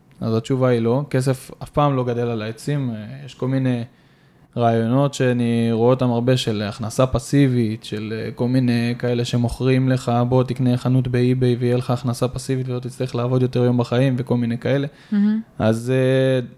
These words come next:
Speaker 1: דווקא
Speaker 2: זה
Speaker 1: בדברים
Speaker 2: לא
Speaker 1: האלה
Speaker 2: זה.
Speaker 1: גם אפילו התנסיתי, וזה לא כל כך עובד ככה, כי גם הכנסה פסיבית, הכנסה פסיבית, אה, קורית לאנשים מאוד מאוד אקטיביים. זאת אומרת,
Speaker 2: נכון.
Speaker 1: אה,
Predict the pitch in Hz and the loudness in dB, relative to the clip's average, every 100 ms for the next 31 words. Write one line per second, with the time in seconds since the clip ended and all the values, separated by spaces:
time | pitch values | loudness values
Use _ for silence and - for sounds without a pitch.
0 | 151 123 135 156 139 185 175 156 160 151 | -4 -2 2 0 0 2 2 4 2 2
1 | 143 135 156 160 147 135 127 160 160 131 | 0 -2 0 2 0 -2 2 4 4 2
2 | 120 123 117 120 120 120 123 123 123 123 | 0 -2 -2 0 2 2 2 2 0 0
3 | 131 151 185 202 180 156 175 180 143 123 | 0 2 2 0 0 2 2 4 2 2
4 | 117 120 123 - - - 151 139 185 190 | -2 -4 -6 -14 -20 -18 -4 0 2 2
5 | 143 131 180 165 - 175 143 123 131 147 | -2 0 -2 0 2 2 2 0 0 2
6 | 160 151 160 165 - - - _ _ _ | 0 0 0 0 -2 -14 -20 _ _ _
7 | _ - 117 117 117 131 156 165 143 131 | _ -4 0 2 2 2 2 2 0 0
8 | 156 143 151 143 143 135 127 151 127 104 | 2 2 2 2 0 0 0 2 2 0
9 | 107 _ _ _ - 160 135 - 113 - | -6 _ _ _ -8 -6 -4 0 2 2
10 | - 127 123 127 120 | 2 0 2 2 -2